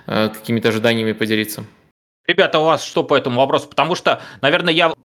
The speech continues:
Speaker 2: так немножко скорректирую. Я заходил на этот вопрос, э,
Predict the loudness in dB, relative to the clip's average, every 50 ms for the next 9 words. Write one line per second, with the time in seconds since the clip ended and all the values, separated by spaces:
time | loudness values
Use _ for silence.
0 | _ -2 -2 0 0 -2 -2 -2 -4 -4 -6 -6 -2 -2 -2 -2 0 2 2 4
1 | 4 4 4 2 2 0 0 0 0 0 0 2 2 2 2 2 0 -4 -2 0
2 | 0 0 2 2 2 2 2 0 -2 -4 0 4 4 6 6 6 4 2